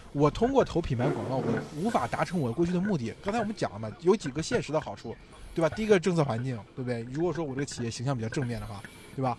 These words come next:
我可能会得到一些政策方面的支持。如果说，然后第二就是V C投资，那如果说我这个，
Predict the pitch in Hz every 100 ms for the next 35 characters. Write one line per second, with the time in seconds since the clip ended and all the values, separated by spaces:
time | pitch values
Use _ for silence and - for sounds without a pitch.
0 | - - 135 147 123 135 123 120 131 160
1 | 127 117 127 120 107 127 - 110 170 139
2 | 131 131 - - - - 151 170 165 139
3 | 143 143 139 117 117 127 127 - - -
4 | - 147 156 151 160 127 135